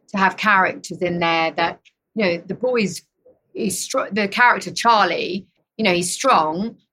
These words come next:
but he does cry. Boys do cry, and that's okay. If you can see it, you can be it, right? But the girls saved the boys,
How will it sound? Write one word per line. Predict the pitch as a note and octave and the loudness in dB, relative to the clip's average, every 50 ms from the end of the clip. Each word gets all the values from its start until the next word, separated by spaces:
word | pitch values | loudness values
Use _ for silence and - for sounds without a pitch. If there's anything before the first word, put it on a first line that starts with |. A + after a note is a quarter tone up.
| _ _ _ _ | _ _ _ _
but | - G#3 F3 | 2 2 2
he | F#3 | 2
does | F3+ A3+ A3+ G3 - | 2 0 0 -2 -2
cry. | - - B3 A3+ F#3 | -2 2 2 4 2
Boys | - - C4+ C#4 C#4 C4 C4 | 2 0 0 0 0 0 0
do | B3+ B3 A3+ | -2 -4 -4
cry, | - - A#3+ G#3 D#3+ E3 - - - - - _ _ _ _ - | 0 2 2 4 4 2 0 -2 -6 -10 -12 _ _ _ _ -4
and | F#3+ G3 | 0 0
that's | G3+ - G3+ - | 0 0 0 0
okay. | G3+ F#3 F#3+ G#3+ A#3 A#3 | -2 -2 0 0 0 0
If | F#3+ | 0
you | G#3 | -2
can | F#3+ F#3 F3+ F3 | -4 -6 -6 -2
see | - A#3+ G3+ E3 | 0 0 0 0
it, | |
you | - - | -2 -4
can | F3 E3+ | -4 -4
be | F3+ E3 | -2 -2
it, | D#3+ - - - - - _ _ _ _ _ - | -2 -2 -4 -6 -10 -16 _ _ _ _ _ 0
right? | D#3+ D#3+ E3+ - - - _ _ _ _ - | 0 2 0 -2 -6 -10 _ _ _ _ -8
But | F3 F#3+ G#3+ A3+ | -4 -2 -2 -2
the | G#3 A3+ | -2 0
girls | A#3+ B3 A#3+ A#3 A3 A3 - | 2 2 2 2 0 0 0
saved | A#3 A3+ G#3+ - - | 0 0 0 -2 -4
the | G3 | -4
boys, | F3 A3+ A#3+ A#3 - - - - - - - | 0 2 2 2 2 0 -4 -6 -10 -12 -14